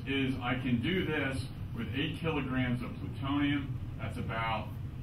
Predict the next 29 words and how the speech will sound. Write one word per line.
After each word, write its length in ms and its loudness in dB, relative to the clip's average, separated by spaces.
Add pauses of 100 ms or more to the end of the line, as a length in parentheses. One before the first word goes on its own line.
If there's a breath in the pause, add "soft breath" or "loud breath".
uh, 40 -4
a 720 -2
beer 260 -2
can's 320 0
worth. 320 -4 (640)
Uh, 500 -2
or 120 -2 (120)
twenty-five 720 2
kilograms 580 0
of 100 -4
highly 360 -2
enriched 420 -4
uranium. 680 -2 (200)
Eh, 380 -2 (140)
six 240 -6
pack, 320 0
not 140 -2 (140)
quite, 220 -2 (140)
maybe. 320 -4 (440)
All 80 -6
right. 240 -4 (400)
So 180 4
it 120 2
takes 300 2 (280)
fairly 560 2 (300)
small 420 0
amounts 360 2
of 40 0
material 840 -2